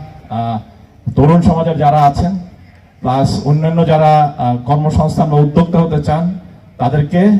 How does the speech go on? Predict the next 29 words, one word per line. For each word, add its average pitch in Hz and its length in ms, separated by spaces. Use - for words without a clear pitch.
এই 147 380
প্রক্রিয়ায় 151 420
সম্পৃক্ত 147 500
করবেন। 190 440
আর 127 360
আপনারা 147 360
জানেন 165 320
যে 170 100
আমাদের 156 300
আনসার 151 380
ভিডিপির 151 420
ক্লাবগুলো 156 500
আছে, 175 360
সেগুলো 143 260
আমরা 151 260
নতুন 151 320
করে 160 180
আবার 151 200
সাজিয়ে 156 320
নিচ্ছি। 165 400
সেই 160 180
ক্লাবগুলো 156 520
হয় 165 160
আমাদের 160 340
আর্থসামাজিক 160 960
যে 147 140
কার্যক্রম, 160 560
সেগুলোর 151 320
মূল, 165 460